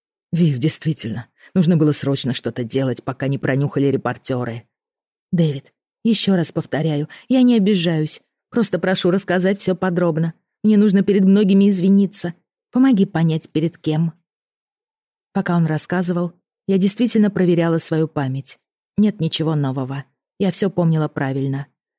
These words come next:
Это ещё раз подтверждает, что никакого маниакального психоза нет. Просто нервный срыв.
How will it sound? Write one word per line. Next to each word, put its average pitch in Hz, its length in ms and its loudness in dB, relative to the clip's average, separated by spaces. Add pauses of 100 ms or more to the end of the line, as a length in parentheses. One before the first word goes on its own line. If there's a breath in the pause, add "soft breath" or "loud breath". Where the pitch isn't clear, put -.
Это 196 200 0
ещё 180 240 0
раз 147 160 -2
подтверждает, 147 800 -2 (140 soft breath)
что - 160 -2
никакого 160 440 0
маниакального 151 680 0
психоза 151 520 -2
нет. 139 380 -4 (260)
Просто 185 300 0
нервный 147 340 0
срыв. 139 460 -8